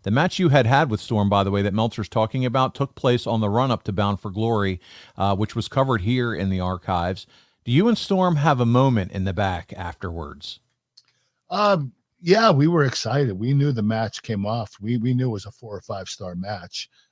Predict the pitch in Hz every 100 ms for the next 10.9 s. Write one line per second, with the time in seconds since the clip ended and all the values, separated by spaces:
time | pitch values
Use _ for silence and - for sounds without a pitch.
0 | _ 101 98 98 127 123 107 - 131 104
1 | 98 - 143 127 - 101 98 98 95 98
2 | 101 92 104 147 127 104 127 123 - -
3 | - _ _ _ 131 127 170 139 131 117
4 | 131 143 104 98 110 92 98 143 131 -
5 | 120 - 139 131 92 - _ _ _ _
6 | 95 95 87 73 _ _ _ - - 139
7 | 143 160 180 165 156 165 160 127 - 147
8 | - 156 147 139 120 131 123 123 127 135
9 | - 107 101 117 104 107 113 117 117 117
10 | 92 98 92 101 - 117 107 87 92